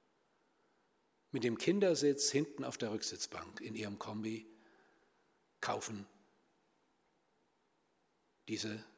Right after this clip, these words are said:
Frauen. Der schnelle Straßenstrich.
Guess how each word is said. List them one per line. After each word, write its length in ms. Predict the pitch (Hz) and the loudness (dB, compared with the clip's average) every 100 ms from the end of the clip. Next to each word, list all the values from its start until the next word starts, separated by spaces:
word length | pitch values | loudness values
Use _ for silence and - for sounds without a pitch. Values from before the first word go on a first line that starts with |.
| _ _ _ | _ _ _
Frauen. 280 | - - - - _ _ _ _ _ _ _ _ _ _ _ _ _ _ _ _ _ - | -6 -6 -6 -14 _ _ _ _ _ _ _ _ _ _ _ _ _ _ _ _ _ -14
Der 100 | 117 | -4
schnelle 240 | - 127 | 0 2
Straßenstrich. 880 | 120 - 107 - - - - - - | 2 2 -2 -2 -2 -4 -6 -12 -14